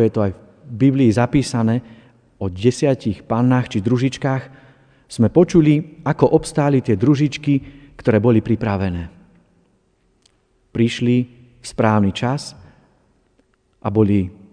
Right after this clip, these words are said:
na mieste, kde prišiel aj ženich. Lepšie povedané,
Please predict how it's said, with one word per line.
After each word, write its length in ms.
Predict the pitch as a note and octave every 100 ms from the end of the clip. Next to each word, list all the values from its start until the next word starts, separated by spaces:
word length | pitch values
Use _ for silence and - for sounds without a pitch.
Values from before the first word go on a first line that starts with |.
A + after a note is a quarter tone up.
| -
na 160 | G#2+ G2
mieste, 560 | A2 C#3 C3+ C#3+ C#3+ C3+ - - -
kde 160 | A#2
prišiel 400 | G#2+ A2+ - A2
aj 100 | G2
ženich. 420 | F#2 G2+ F#2 F2+ - - _ _ _ _ _ _ - - C#3
Lepšie 240 | - D3+
povedané, 640 | E3 F3 C3+ B2 B2+ C3+